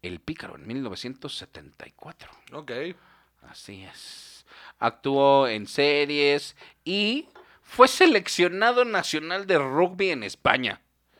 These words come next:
Speaker 2: Tiene, tiene la, la
Speaker 1: Sí, sí, está
Speaker 2: Tiene
Speaker 1: cañón,
Speaker 2: el
Speaker 1: ¿no?
Speaker 2: tipo, tiene el
Speaker 1: Sí,
Speaker 2: tipo.
Speaker 1: sí, sí, sí. Porque además ese es un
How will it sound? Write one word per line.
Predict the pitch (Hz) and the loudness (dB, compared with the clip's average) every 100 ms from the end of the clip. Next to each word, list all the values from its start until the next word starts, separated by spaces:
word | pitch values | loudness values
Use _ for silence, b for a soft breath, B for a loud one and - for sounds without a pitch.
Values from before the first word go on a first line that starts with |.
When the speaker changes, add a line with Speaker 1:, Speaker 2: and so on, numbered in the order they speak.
| b b b b b - | b b b b b -18
Speaker 2:
Tiene, | - 135 131 107 | -12 -10 -8 -10
tiene | 113 139 135 | -8 -8 -6
la, | 120 101 90 | -6 -6 -8
la | 95 95 87 80 _ b b _ | -14 -14 -14 -20 _ b b _
Speaker 1:
Sí, | - 160 | -10 -8
sí, | - | -6
está | 147 143 | -6 -6
Speaker 2:
Tiene | 139 123 | -4 -2
Speaker 1:
cañón, | 135 113 | -2 -2
Speaker 2:
el | |
Speaker 1:
¿no? | 95 | -4
Speaker 2:
tipo, | 113 117 | -4 -4
tiene | 120 127 | 0 0
el | 139 | 0
Speaker 1:
Sí, | - | -2
Speaker 2:
tipo. | 131 | -8
Speaker 1:
sí, | 135 | -8
sí, | 131 131 127 | -6 -4 -4
sí. | - B B - | -8 B B -6
Porque | 123 151 | 2 4
además | 156 196 208 | 6 4 2
ese | 208 | 0
es | 180 | 0
un | 190 175 | 0 -2